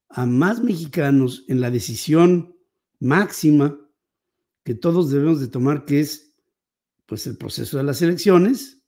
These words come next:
no tendría por qué haber una cortapisa o, o no tendría por qué haber un obstáculo o un límite en la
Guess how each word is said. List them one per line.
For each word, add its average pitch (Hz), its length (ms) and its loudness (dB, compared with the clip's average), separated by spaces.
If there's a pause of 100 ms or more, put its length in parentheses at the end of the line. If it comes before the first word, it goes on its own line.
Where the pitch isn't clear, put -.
(880)
no 214 160 2
tendría 220 400 0
por 170 160 0
qué 202 120 0
haber 190 280 4
una 160 380 2
cortapisa 123 920 -6
o, 107 380 -10 (420)
o 123 360 -6
no 165 180 -2
tendría 160 240 0
por 156 140 -6
qué 156 100 -4
haber 151 140 0
un 156 80 4
obstáculo 135 720 -4
o 127 140 0
un 147 180 4
límite 147 760 0 (800)
en 131 180 0
la 123 640 -2